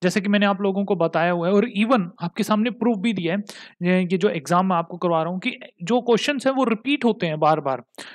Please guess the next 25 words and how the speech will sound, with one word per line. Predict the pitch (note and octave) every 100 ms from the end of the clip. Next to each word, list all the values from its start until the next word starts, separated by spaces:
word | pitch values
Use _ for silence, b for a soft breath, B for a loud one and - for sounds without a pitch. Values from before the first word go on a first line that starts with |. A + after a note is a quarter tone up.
| B
आपके | E3 E3 A3+ F3+
एरर | G3 G#3
रिपीट | G#3 G#3 G3+
हो | F3+ F#3
रहे | F#3 E3+
हैं, | D3+ E3 F3 -
आपके | F3 G#3
कहीं | G3+ F#3 G3+
ना | G3+
कहीं | G3 G3
वन | F3 G3 G3
वर्ड | A#3 G#3
रिपीट | G#3 - G3+ D#3+
हो | F#3
रहे | F#3
हैं, | D3 D#3+ - B B _
तो | C4+ A#3+
ये | E3+ B3+
हेल्पफुल | G3+ C#4 D4 D4 C#4
होते | F#3 F3+
हैं | A3+ C4+ G#3
आपको | F3+ F#3 A3+
प्रैक्टिस | G3 G3 - A3+ -
करने | F#3+ E3+ F#3
में। | D#3